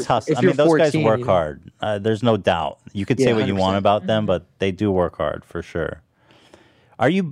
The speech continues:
Speaker 2: are you bummed out that you can't, uh, tour your new album? Are you kinda
Speaker 1: No,
Speaker 2: relieved?
Speaker 1: no, I was, I took off. That's the funny thing about this, uh, is I took off this whole year. I wasn't gonna
Speaker 2: You
Speaker 1: ju-,
Speaker 2: were
Speaker 1: just
Speaker 2: gonna
Speaker 1: so I
Speaker 2: do
Speaker 1: could
Speaker 2: it
Speaker 1: be home.
Speaker 2: anyway.
Speaker 1: Yeah, with,
Speaker 2: Hmm.
Speaker 1: uh, with my son and my, my wife. So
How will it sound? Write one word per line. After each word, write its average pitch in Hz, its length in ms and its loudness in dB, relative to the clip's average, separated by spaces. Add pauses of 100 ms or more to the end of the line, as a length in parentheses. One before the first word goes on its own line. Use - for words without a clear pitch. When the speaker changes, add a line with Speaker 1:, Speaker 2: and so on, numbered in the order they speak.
(120)
Speaker 2:
are 120 80 4
you 151 100 2
bummed 123 300 0
out 113 160 0
that 113 80 -4
you 101 160 -2
can't, 95 440 -2
uh, 85 360 2
tour 95 200 2
your 90 180 0
new 90 140 -2
album? 78 420 -2 (580)
Are 95 40 0
you 90 140 0
kinda 85 240 0
Speaker 1:
No, 85 60 -4
Speaker 2:
relieved? 85 340 -2
Speaker 1:
no, 160 80 4
I 175 160 2
was, 180 240 -4
I 143 160 2
took 180 240 -2
off. 131 380 2
That's 139 180 2
the 143 100 -4
funny 143 240 -2
thing 156 200 -2
about 120 240 -2
this, 123 280 -4
uh, 117 300 0
is 113 160 -4
I 120 100 2
took 135 280 -4
off 117 480 -2
this 113 120 -4
whole 110 540 0
year. 113 420 -2 (140)
I 113 100 -8
wasn't 113 320 -4
gonna 110 140 -4
Speaker 2:
You 104 60 -6
Speaker 1:
ju-, 101 180 0
Speaker 2:
were 117 60 2
Speaker 1:
just 104 160 0
Speaker 2:
gonna - 0 -
Speaker 1:
so 120 80 2
I - 20 0
Speaker 2:
do 95 80 2
Speaker 1:
could 85 160 2
Speaker 2:
it - 60 0
Speaker 1:
be 98 40 0
home. 85 140 0
Speaker 2:
anyway. 78 140 -6 (500)
Speaker 1:
Yeah, 127 280 4
with, 120 200 0
Speaker 2:
Hmm. 127 80 2
Speaker 1:
uh, 120 240 2
with 120 180 0
my 117 140 -2
son 127 420 -2 (200)
and 110 360 -2
my, 107 220 -2
my 107 220 -6
wife. 113 340 -4
So 110 400 -2